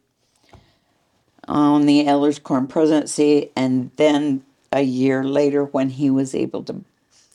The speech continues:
baptize me, six months before that, um, and my grandfather confirmed me. It was down in the tabernacle,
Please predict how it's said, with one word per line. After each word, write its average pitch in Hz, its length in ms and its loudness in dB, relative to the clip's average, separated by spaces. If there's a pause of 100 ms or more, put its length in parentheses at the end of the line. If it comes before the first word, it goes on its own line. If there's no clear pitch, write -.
(760)
baptize 135 600 -4
me, 139 640 2
six - 460 -6
months 127 580 -6 (920)
before 135 420 -2
that, 123 440 -4 (580)
um, 135 380 -2
and 139 160 0
my 139 140 0
grandfather 127 800 -4
confirmed 117 880 -10
me. 110 320 -6 (420)
It 170 140 2
was 156 220 0
down 151 340 0
in 139 160 2
the 131 100 0
tabernacle, 139 800 -4